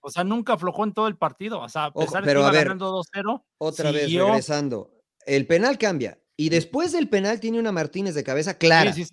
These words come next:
Speaker 1: sí.
Speaker 2: clara,
Speaker 1: No,
Speaker 2: que si la
Speaker 1: este,
Speaker 2: mete, que si, que si
Speaker 1: Martín Barragán, fue Martín Barragán,
Speaker 2: Eh, el
Speaker 1: la que,
Speaker 2: Botello, sí.
Speaker 1: la que
Speaker 2: El
Speaker 1: cabecea
Speaker 2: Botello,
Speaker 1: hacia
Speaker 2: digo,
Speaker 1: abajo.
Speaker 2: que cuando
Speaker 1: Ujú.
Speaker 2: cabecea, este,
Speaker 1: Sí,
Speaker 2: la
Speaker 1: sí, sí,
Speaker 2: sí,
Speaker 1: era un
Speaker 2: sí.
Speaker 1: gol, era gol cantado.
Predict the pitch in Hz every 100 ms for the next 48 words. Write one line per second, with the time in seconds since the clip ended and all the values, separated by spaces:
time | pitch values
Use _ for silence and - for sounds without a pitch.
0 | 180 - 156 160 165 185 165 147 156 165
1 | 214 233 165 143 135 131 117 _ - -
2 | 151 170 - - 147 143 202 202 180 175
3 | 190 165 196 196 175 190 185 151 143 139
4 | 127 131 143 143 135 170 135 110 127 -
5 | 131 123 131 131 135 147 185 175 139 120
6 | 104 - _ _ - 143 156 156 160 156
7 | 156 196 208 285 156 127 - 135 131 151
8 | 190 147 160 175 190 185 180 208 190 170
9 | 185 165 175 190 - 151 131 185 147